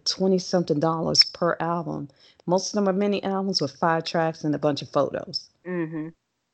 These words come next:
Speaker 1: So now I'm starting to feel like, is K-pop trying to play me?
Speaker 2: Mm.
Speaker 1: I'm not buying any of them albums. I need a full album.
Speaker 2: Okay, you're not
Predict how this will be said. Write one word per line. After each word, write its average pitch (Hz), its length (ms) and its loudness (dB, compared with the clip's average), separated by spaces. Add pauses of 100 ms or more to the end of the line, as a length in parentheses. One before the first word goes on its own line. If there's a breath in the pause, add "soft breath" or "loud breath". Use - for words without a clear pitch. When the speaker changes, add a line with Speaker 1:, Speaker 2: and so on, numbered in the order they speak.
(160)
Speaker 1:
So 226 200 4
now 320 200 6
I'm 269 80 6
starting 214 300 4
to 180 60 0
feel 196 180 0
like, 185 300 -2 (140)
is 165 160 -6
K-pop 277 400 0
trying 247 220 -2
to 170 40 -2
play 165 200 -2
me? 226 260 -4 (640)
Speaker 2:
Mm. 247 160 2
Speaker 1:
I'm 311 80 2
not 302 160 6
buying 262 220 6 (140)
any 302 100 10
of 202 60 8
them 170 140 6
albums. 135 480 0 (220)
I 330 60 2
need 269 160 6
a 151 60 6
full 427 380 4
album. 160 360 4 (220)
Speaker 2:
Okay, 180 220 -4
you're 160 200 2
not 151 240 2